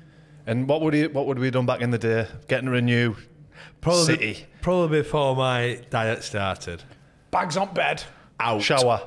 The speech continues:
Speaker 1: Quick shower, lads. Taxi's booked. I found a pub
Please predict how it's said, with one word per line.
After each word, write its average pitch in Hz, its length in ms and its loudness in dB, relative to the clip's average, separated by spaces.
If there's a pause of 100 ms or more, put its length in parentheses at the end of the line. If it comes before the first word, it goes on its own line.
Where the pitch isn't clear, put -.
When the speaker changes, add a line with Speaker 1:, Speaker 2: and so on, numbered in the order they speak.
(280)
Speaker 1:
Quick 190 200 0
shower, 131 460 2
lads. 127 460 0
Taxi's 156 360 -2
booked. - 420 -2 (840)
I 110 60 -4
found 127 320 0
a - 20 0
pub 120 400 0